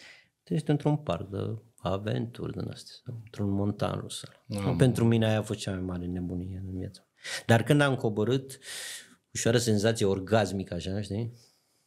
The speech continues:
Speaker 1: O mare, mare veselie pe mine, că am ajuns, îmi venea să pup pământul.
Speaker 2: Da.
Speaker 1: Acolo sus m-am întrebat, „Ce-a fost, mă, în capul tău? Ce ți-a trebuit ție prosteala asta?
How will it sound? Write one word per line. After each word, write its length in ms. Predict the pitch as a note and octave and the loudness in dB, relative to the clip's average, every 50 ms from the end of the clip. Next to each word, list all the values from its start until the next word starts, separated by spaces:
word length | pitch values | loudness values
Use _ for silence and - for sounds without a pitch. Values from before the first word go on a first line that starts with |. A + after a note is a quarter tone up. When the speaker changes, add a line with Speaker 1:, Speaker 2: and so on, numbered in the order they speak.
| _ _ _ _ _ _ | _ _ _ _ _ _
Speaker 1:
O 60 | - F2+ | -2 0
mare, 400 | F#2+ G2 A2+ A#2+ A2 G2 F#2+ F#2+ | 2 4 6 6 6 4 2 2
mare 260 | G2 G2+ G2+ F#2 F#2 | 0 0 0 0 -2
veselie 520 | F2 F2+ F#2+ - - F#2 F2+ F#2 G2+ G2 G#2+ | -2 -4 -6 -6 -6 -6 -4 -4 -4 -4 -6
pe 180 | G#2+ - - - F#2 | -8 -8 -8 -8 -8
mine, 240 | F2+ F#2+ G#2+ A2+ - - - - | -6 -6 -8 -8 -8 -12 -14 -16
că 140 | - - - | -8 -2 0
am 100 | F#2 F#2 | 2 2
ajuns, 280 | F2+ F2+ F2 G2+ G#2 - | 2 2 2 2 2 0
îmi 100 | G#2+ F#2+ | 0 -2
venea 160 | F#2+ F#2+ G2+ | -2 -2 -2
să 140 | F#2+ - F#2+ | -2 -2 -2
pup 180 | - A2 G2+ | -2 -4 0
pământul. 480 | F#2+ G2+ F#2+ F#2 F2+ F#2 F2+ - A#2 A#2 A2+ - - - - - - - - - A2+ A#2 A#2 | 2 4 4 4 4 2 2 0 -2 -4 -6 -8 -12 -16 -16 -16 -18 -20 -12 -6 -4 0 2
Speaker 2:
Da. 140 | F3 F#3+ - - - - - - - - - - A3+ - - - D4 C#4+ D4 - E4+ E4+ E4+ - - - - - - F3 - - - - - - - - - - - - - - - - - - - _ _ _ _ | 2 2 4 4 4 4 4 2 2 2 2 2 2 2 2 2 0 -2 -2 -2 -2 -4 -4 -4 -4 -6 -6 0 2 2 2 2 -2 -10 -16 -16 -16 -16 -16 -16 -14 -12 -12 -12 -12 -12 -14 -16 -20 _ _ _ _
Speaker 1:
Acolo 380 | _ - A2+ A#2 - D3+ D3+ D3 | _ 4 6 6 8 8 8 6
sus 340 | - - - E3 E3 D#3 D3 | 4 2 2 2 2 4 4
m-am 200 | C#3 D3 C#3+ D3 | 4 4 6 4
întrebat, 640 | D3 C#3+ B2+ C#3 C#3 C#3 D3+ D3 A#2 F2+ - - - - | 4 4 4 2 2 4 4 2 2 0 -2 -8 -16 -14
„Ce-a 340 | - - - - - F#3 E3 | -10 -8 -2 0 2 2 2
fost, 380 | - - - - D3 C#3+ A#2+ A2 | 0 -2 -2 0 0 2 2 2
mă, 160 | G#2 F#2+ F2+ | 2 2 2
în 120 | F2+ F2 | 0 -2
capul 380 | - - F#2+ F#2 E2+ - F#2 F2+ | -2 -2 -2 -2 0 -2 -4 -4
tău? 280 | - - - F2 E2+ E2 | -4 -2 -2 -2 -2 -4
Ce 340 | - - - - - - D3+ | -4 -6 -4 -4 -2 -2 -4
ți-a 240 | C#3+ - - A#2+ G#2+ | -4 -2 -2 -2 0
trebuit 400 | - G#2+ G#2 G2 G#2+ A2 G#2+ F#2 - | 0 0 0 2 2 2 2 0 0
ție 360 | - A#2 G#2+ G#2 G2+ G2+ G2+ | 0 0 0 0 0 0 -2
prosteala 540 | - - G#2 G2+ G2 - - F#2+ F2 D#2+ D#2 | 0 0 2 2 2 2 0 0 0 0 0
asta? 260 | - - - - - | -4 -6 -10 -10 -10